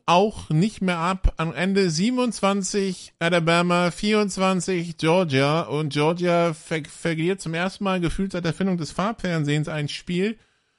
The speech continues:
und man konnte es zu dem Zeitpunkt auch ahnen, war aus den Playoffs raus.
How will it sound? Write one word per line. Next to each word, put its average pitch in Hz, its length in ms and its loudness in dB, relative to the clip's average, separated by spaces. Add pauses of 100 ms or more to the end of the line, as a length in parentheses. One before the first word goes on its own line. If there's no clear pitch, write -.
(180)
und 240 720 2 (120)
man 147 160 -2
konnte 220 320 0
es 202 100 -6
zu 175 80 -6
dem 180 160 0
Zeitpunkt 175 540 -4
auch 147 200 0
ahnen, 175 420 -2 (440)
war 143 180 4
aus 160 140 2
den 160 100 -2
Playoffs 147 320 0
raus. - 260 -2